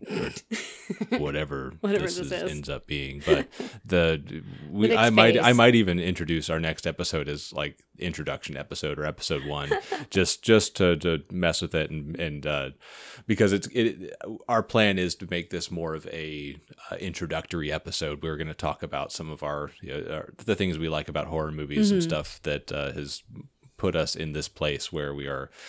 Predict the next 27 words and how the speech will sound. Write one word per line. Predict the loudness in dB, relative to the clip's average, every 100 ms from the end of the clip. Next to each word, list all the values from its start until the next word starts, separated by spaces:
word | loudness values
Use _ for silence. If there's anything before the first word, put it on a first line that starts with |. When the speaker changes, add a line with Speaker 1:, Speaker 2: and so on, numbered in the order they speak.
| -18 -8
Speaker 1:
sitting | -4 -4
in | -4
a | -6
room | -4 -4
talking | -2 0 0 -4
about | -4 -6
horror | -4 -6 -6
movies. | -8 -10 -10 -4
Speaker 2:
Yes. | -4 -6 -12 -16 -20 -12
Speaker 1:
And | -8 -6 -6 -10 -12 -14
instead | -14 -12 -6 -6
of | -6
being | -8 -8
normal | -6 -6 -6
people | -8 -8 -6 -6
and | -4 -2 2
going, | 2 2 2
Speaker 2:
<laughs> |
Speaker 1:
"Oh, | 4 4
these | 2
are | 0
scary." | -4 0 2 2 -4 -14 -20 -18 -18 -2
Speaker 2:
<laughs> |
Speaker 1:
But, | 2 4 2 0 -10 _ _ _ _ -20 -16 -16 -8 2 2 4
Speaker 2:
But | 2
yeah. | 4
Speaker 1:
uh, | 4